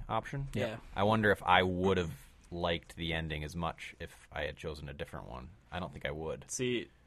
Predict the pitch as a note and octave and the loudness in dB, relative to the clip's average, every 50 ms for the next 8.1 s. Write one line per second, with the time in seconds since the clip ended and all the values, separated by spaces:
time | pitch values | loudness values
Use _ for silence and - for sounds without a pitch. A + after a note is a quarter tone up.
0 | _ _ B2 A#2 - - A#2+ A#2 A#2 C#3 D3 A#2+ A2 G#2 - - - - _ _ | _ _ -12 -10 -6 -6 -4 -2 0 2 2 2 2 0 -4 -8 -10 -14 _ _
1 | _ _ _ _ _ _ _ - - - - _ - - - _ _ _ - A2 | _ _ _ _ _ _ _ -20 -20 -20 -20 _ -20 -20 -20 _ _ _ -4 -2
2 | A#2+ B2 A2+ G#2+ - A#2 A2+ G#2+ G2+ G#2+ G#2 G2 F#2+ G2+ A2 G2+ G#2 - - G#2+ | -2 -2 -4 -6 -4 -4 -4 -2 -2 -4 -6 -6 -4 -4 -4 -4 -4 -6 -6 -6
3 | A2 C3 C3+ - C3+ C3+ A#2 G#2 G2+ G2+ G2 G2 G#2 - G#2 G#2 G#2 G#2 D2+ G2+ | -6 -4 -4 -6 -8 -6 -4 -4 -4 -4 -4 -6 -6 -6 -6 -4 -4 -4 -4 -4
4 | A2 A2 G#2+ G#2 G#2 G#2+ A2 B2 C#3 C3+ A#2 - - A2 A2 G#2 G#2+ G2+ G#2 A2 | -6 -6 -6 -6 -6 -6 -4 -2 -2 -2 -2 -4 -4 -4 -4 -6 -6 -4 -2 0
5 | A2+ G#2+ G2+ G2+ G2+ G2+ G2+ G2 G2+ G#2 - - G2 F#2+ G2 - - - - A2+ | 0 0 -2 -2 -4 -6 -6 -4 -6 -6 -6 -8 -10 -10 -10 -12 -16 -12 -6 -2
6 | G2 E2+ E2+ - - - _ - - - - F2+ F#2 - - - - - C#2+ D#2 | -2 0 -2 -2 -6 -14 _ -20 -20 -8 -4 -4 -4 -4 -6 -12 -8 -8 -6 -2
7 | F2 E2 D2+ D2 D2 D2 - - - - - - F2+ F2+ F2+ F#2 G2 G2+ G2+ F#2 | -2 -2 0 0 -2 -4 -8 -16 -20 -8 -4 -4 -2 -2 0 2 4 6 6 8
8 | F#2 | 6